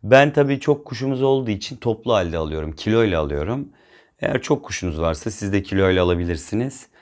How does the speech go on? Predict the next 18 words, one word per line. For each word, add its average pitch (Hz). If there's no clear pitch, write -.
Ee, 107
diğer 170
bir 170
konu, 170
özellikle 160
şu -
an 147
bunlar 151
yeni 127
yeme 139
düştüğü 123
için, 76
e, 98
bu 143
şekilde 123
tabaklara, 123
özellikle 123
yere 113